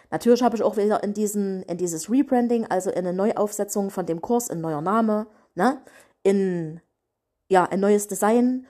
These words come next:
neue Inhalte, tritra, tralala, habe ich natürlich wieder Geld reingesteckt. Das ist ganz klar, weil das bleibt nicht aus. Außer man kann das selbst. Es gibt da draußen ein paar Koryphäen,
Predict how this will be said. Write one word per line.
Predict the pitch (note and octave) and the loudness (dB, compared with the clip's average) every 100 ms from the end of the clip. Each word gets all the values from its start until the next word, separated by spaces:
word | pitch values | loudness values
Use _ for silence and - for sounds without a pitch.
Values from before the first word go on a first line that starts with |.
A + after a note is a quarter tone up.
| _ - | _ 4
neue | G#3+ A3+ A#3+ | 6 6 4
Inhalte, | A#3 B3 A3 A#3 A#3+ B3+ A#3+ B3 B3 | 4 2 2 0 0 0 0 -2 -4
tritra, | G#3 A#3 - A3 | -4 -4 -2 -4
tralala, | - G#3 A#3 A#3+ B3 B3 - - | 0 2 4 2 0 -2 -14 -12
habe | - G#3 | -2 0
ich | G#3+ | 0
natürlich | G3+ A3 G#3+ | 0 -2 -2
wieder | G3 | -2
Geld | F#3+ E3+ | -2 -2
reingesteckt. | D3 C#3 - - - - | -4 -6 -10 -12 -12 -6
Das | E3+ | -2
ist | G#3 - | -2 -2
ganz | F#3+ | -4
klar, | - E3 | -4 -4
weil | |
das | D#3 - | -4 2
bleibt | F#3+ G3 F3+ | 0 0 -10
nicht | - | -2
aus. | E3 C#3 - _ _ _ - | -2 -2 -8 _ _ _ 0
Außer | F#3 G#3 G#3+ | 4 4 2
man | G3 E3 | -2 -6
kann | - F3+ F3+ | -4 -6 -4
das | E3+ | -6
selbst. | - E3 D#3+ - | -2 -2 -4 -12
Es | - - | -12 -8
gibt | G#3 A3+ | -6 -4
da | |
draußen | G#3 G3+ G3+ G#3 | 0 0 0 -2
ein | G3 | -4
paar | G#3 G3+ | -6 -2
Koryphäen, | G#3 G3 F3+ - G3 F#3+ | -4 -4 -6 -4 -4 -6